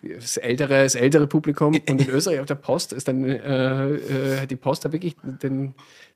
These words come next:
Speaker 1: den Braten gerochen und da ist so neben der, äh, neben dem Schalter, wo du dann so deine Briefe aufgibst und dafür bezahlst,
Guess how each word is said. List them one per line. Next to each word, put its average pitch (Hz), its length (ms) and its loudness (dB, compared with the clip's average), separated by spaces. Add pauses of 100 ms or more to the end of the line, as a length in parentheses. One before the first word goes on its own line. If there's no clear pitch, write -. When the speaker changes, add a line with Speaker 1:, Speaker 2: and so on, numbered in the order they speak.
Speaker 1:
den 120 100 -2
Braten 147 480 4
gerochen 131 500 2
und 135 260 0
da 131 80 4
ist 139 120 2
so 143 180 4
neben 143 380 2
der, 139 540 6
äh, 135 800 6
neben 143 420 2
dem 131 260 -6
Schalter, 147 480 2
wo 139 120 0
du 139 80 -8
dann 127 160 -4
so 131 80 -8
deine 123 180 -2
Briefe - 300 0
aufgibst 139 320 -2
und 123 100 0
dafür 127 200 -2
bezahlst, 127 460 -2